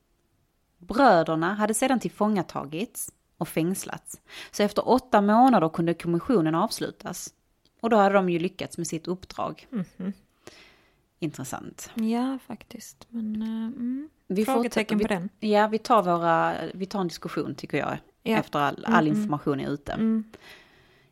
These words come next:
Speaker 1: I maj nittonhundrasextiotre kom ett brev till U D från U S A:s ambassadör, alltså U D i Sverige. Utrikesdepartementet.
Speaker 2: Ja.
Speaker 1: Där fanns uppgifter om att Gunnel skulle ha tillfångatagits och sålts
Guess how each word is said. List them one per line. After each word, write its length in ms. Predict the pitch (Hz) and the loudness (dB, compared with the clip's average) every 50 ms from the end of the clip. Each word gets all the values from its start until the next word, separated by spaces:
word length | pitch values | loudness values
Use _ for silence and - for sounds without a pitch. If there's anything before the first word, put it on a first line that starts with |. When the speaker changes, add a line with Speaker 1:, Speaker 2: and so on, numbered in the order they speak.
| _ - | _ 0
Speaker 1:
I 100 | 220 233 | 4 4
maj 240 | 254 269 285 285 | 6 6 8 8
nittonhundrasextiotre 1080 | 277 277 269 - 220 208 208 190 170 160 - - - - - 165 - - - 151 151 185 | 6 6 4 2 0 2 2 2 0 0 -2 -6 -12 -12 -12 -14 -12 -8 -6 -4 -4 -4
kom 200 | 208 - - 165 | -4 -4 -2 -2
ett 140 | 170 160 - | -2 -2 -2
brev 220 | 214 208 185 160 | -2 0 0 0
till 260 | 160 160 - 156 147 - | -2 -2 -2 -2 -2 0
U 220 | 165 165 170 185 | 0 0 0 0
D 300 | 170 - 151 156 220 262 - | 0 0 0 0 -2 -2 -4
från 360 | - - - 170 156 156 156 - _ - | -6 -4 -2 0 0 0 -2 -4 _ -4
U 160 | 165 160 156 | -2 0 0
S 160 | 156 - - | 0 0 0
A:s 240 | 180 139 147 - - - | 0 0 0 -2 -8 -6
ambassadör, 600 | 147 143 143 143 139 - 165 156 156 143 - - - _ _ | -4 -4 -4 -4 -4 -4 -2 2 2 2 2 0 -6 _ _
alltså 160 | - - - | -12 -8 -6
U 140 | - 139 143 | -4 -4 -4
D 100 | 139 - - | -4 -4 -8
i 40 | |
Sverige. 420 | 143 - - - - - - - 165 - _ _ _ _ - - _ _ _ _ _ | -8 -6 -6 -6 -6 -6 -8 -8 -10 -12 _ _ _ _ -20 -20 _ _ _ _ _
Utrikesdepartementet. 1700 | - 180 180 - - 165 156 147 - - 139 - - - 135 139 - - - - - - - - - - - - - - - _ _ - - 196 | -2 -2 -2 -2 -4 -6 -6 -6 -6 -8 -10 -10 -8 -8 -8 -8 -6 -6 -10 -12 -12 -14 -16 -14 -12 -12 -14 -14 -16 -18 -20 _ _ -12 -10 -10
Speaker 2:
Ja. 120 | 175 170 - _ _ _ _ _ _ _ - - - - - - - - - _ _ _ _ _ _ | -10 -10 -14 _ _ _ _ _ _ _ -20 -20 -20 -20 -20 -20 -20 -20 -20 _ _ _ _ _ _
Speaker 1:
Där 220 | _ - 269 285 | _ 6 8 8
fanns 260 | 285 285 226 214 - - | 6 6 0 -2 0 0
uppgifter 460 | 226 220 - 165 147 147 - - 147 | -2 -2 0 -4 -4 -4 -4 -6 -6
om 120 | 151 151 | -2 -2
att 100 | 151 156 | -2 -2
Gunnel 600 | 165 175 190 214 170 139 139 135 135 139 143 - - | -2 -2 0 0 0 0 -2 -4 -6 -6 -6 -8 -10
skulle 280 | - - - 160 151 | -8 -4 -2 -2 0
ha 80 | 147 151 | 0 -2
tillfångatagits 1080 | 151 - 151 - - 190 214 240 254 196 139 - - - 135 135 131 135 143 151 - | -2 -4 -6 -2 2 2 4 4 2 0 -2 -4 -6 -6 -6 -6 -6 -6 -8 -6 -8
och 180 | - - 190 208 | -8 -8 -8 -8
sålts 720 | - - - 240 240 277 254 208 170 - - - - - | -8 -6 -4 -2 0 0 0 -2 -4 -6 -10 -12 -12 -12